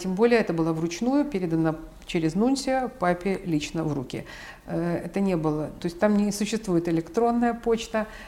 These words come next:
там не существует все то, что принято в нашем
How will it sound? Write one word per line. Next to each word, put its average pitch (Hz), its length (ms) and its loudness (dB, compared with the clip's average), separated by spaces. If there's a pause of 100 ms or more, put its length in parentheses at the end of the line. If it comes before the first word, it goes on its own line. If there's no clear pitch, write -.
(180)
там 185 180 -2
не 185 100 -2
существует 196 840 -4
все - 200 -6
то, 190 200 -2
что 190 240 -6
принято 170 480 -2
в 147 80 -4
нашем 147 480 -6